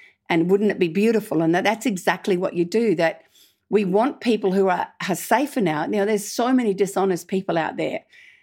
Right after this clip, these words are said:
You can't necessarily know that someone is who they say they are, but when you know the look of their face and their children,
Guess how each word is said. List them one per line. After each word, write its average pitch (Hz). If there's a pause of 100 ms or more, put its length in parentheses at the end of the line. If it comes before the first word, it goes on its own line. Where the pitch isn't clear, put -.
You 196
can't 226
necessarily 185
know 175
that 175
someone 165
is 156
who 165
they 151
say 165
they 156
are, 143
but 165
when 180
you 175
know 175
the 170
look 170
of 185
their 160
face 160
and 151
their 147
children, 165